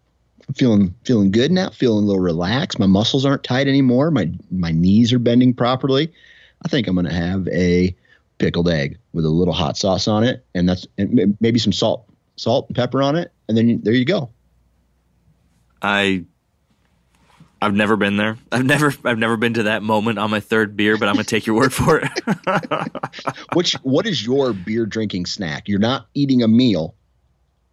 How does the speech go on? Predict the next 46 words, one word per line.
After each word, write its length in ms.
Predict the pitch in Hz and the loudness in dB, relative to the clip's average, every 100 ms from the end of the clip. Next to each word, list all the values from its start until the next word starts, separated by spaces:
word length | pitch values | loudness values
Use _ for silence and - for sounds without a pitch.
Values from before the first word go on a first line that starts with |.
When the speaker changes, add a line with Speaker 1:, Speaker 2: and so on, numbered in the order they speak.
| _ _ _ _ | _ _ _ _
Speaker 1:
right? 320 | 87 92 123 | -2 -2 0
Maybe, 300 | 117 123 143 110 | 0 2 2 2
maybe 260 | 120 139 151 | 0 0 0
you've 120 | 117 | -2
had 240 | 123 113 | 0 -2
lunch 460 | 101 92 - - - _ _ _ _ _ | -2 -4 -6 -10 -14 _ _ _ _ _
and 200 | 95 101 | -2 0
you're 100 | 92 | 0
hanging 260 | 107 107 98 | 0 2 0
with 100 | 92 | -2
the 60 | |
boys, 600 | 82 85 76 55 - - _ _ _ _ - _ | -2 -2 -2 -4 -10 -10 _ _ _ _ -20 _
and 880 | 92 90 90 87 85 85 82 - - _ _ | -2 0 0 0 -2 -2 -2 -4 -10 _ _
it's 140 | - | -8
time, 220 | - 117 - | -2 -2 -2
you 80 | 101 | 0
know, 220 | 92 90 | 0 -2
you're 100 | - 85 | -4 -4
cracking 360 | 120 101 104 98 | -2 -2 0 -2
your 100 | 92 | 0
beers, 420 | 95 101 101 95 | 0 0 0 -2
you 60 | 92 | -4
start, 400 | 104 95 90 _ | -2 0 -2 _
you 140 | 101 95 | -6 -2
know, 100 | 92 | -2
you're 120 | 87 | -2
ca-, 180 | - - | -4 -2
sitting 220 | - 90 | -2 0
around 160 | 95 90 | 0 -2
a 20 | |
fire, 720 | - 98 95 90 92 92 90 | -2 -2 0 0 2 2 0
or 560 | - 85 85 82 82 80 _ - _ | -2 -2 0 0 0 -2 _ -20 _
you 80 | 90 | -2
get 160 | 104 73 | 0 0
back 240 | 95 85 | -2 0
from 140 | 92 | 0
a 60 | 92 | 0
hunt 580 | 87 92 92 92 - - | 2 2 2 0 -4 -12
and 260 | 85 82 76 | -6 -4 -2
you're, 140 | 95 - | -2 -2
it's 140 | - | -2
not 180 | 120 127 | -2 0
time 160 | 143 131 | 2 2
to 100 | 120 | 2
eat 160 | 151 - | 0 -2
yet, 280 | 82 78 | -4 -4